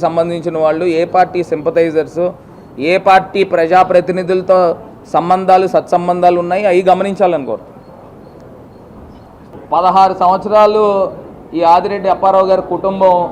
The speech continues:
పదహారు సంవత్సరాలు పదవులు చేశారు. పదవులు చేసి రాజమండ్రి నగరానికి ఏం చేశారు? ఇదేమన్నా రాచరికమా అని అడుగుతా ఉన్నా, ఇదేమన్నా రాజుల పరిపాలన అని అడుగుతా ఉన్నా, ఇంకొక ఐదు సంవత్సరాలు అడుగుతున్నారు. అంటే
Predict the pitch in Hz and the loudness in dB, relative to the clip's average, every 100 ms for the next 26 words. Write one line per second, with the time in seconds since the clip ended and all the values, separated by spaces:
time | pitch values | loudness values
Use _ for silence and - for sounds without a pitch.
0 | - - - - - - - 139 165 180 | -10 -18 -18 -20 -20 -20 -8 -2 2 2
1 | 175 170 175 196 196 190 175 185 175 165 | 0 -4 -2 -2 -2 -2 0 -2 -2 -6
2 | 156 131 - - - - - - - - | -8 -12 -14 -20 -20 -20 -20 -20 -20 -20
3 | - - - - - 147 175 214 208 202 | -20 -20 -20 -20 -8 -4 -2 -2 -2 -4
4 | 202 202 185 180 196 196 196 185 175 180 | -4 -2 0 0 0 -6 -6 -4 -2 -2
5 | 190 175 180 175 170 156 113 - 87 - | -4 -6 -6 -6 -6 -8 -12 -16 -18 -20
6 | - - - - - - - - 165 185 | -20 -20 -20 -20 -20 -20 -14 -6 2 2
7 | 202 208 196 190 185 127 139 170 190 196 | 2 2 4 4 2 -2 0 2 2 -2
8 | 190 185 175 196 196 180 185 165 139 - | -2 -2 0 0 0 -2 -2 -2 -6 -12
9 | - - - - - - - - 143 165 | -18 -20 -20 -20 -20 -20 -20 -12 -2 0
10 | 196 190 165 180 202 190 175 185 175 170 | 0 2 2 2 0 -2 0 2 2 0
11 | 175 196 185 180 170 139 - - - - | -2 -2 -2 0 -2 -4 -12 -18 -20 -20
12 | - - - - 175 202 202 202 202 202 | -20 -18 -18 -14 -2 2 4 2 2 0
13 | 202 202 185 165 131 131 - - - - | 0 2 2 -2 -6 -12 -14 -18 -18 -18
14 | - - - - 180 | -18 -18 -14 -8 -4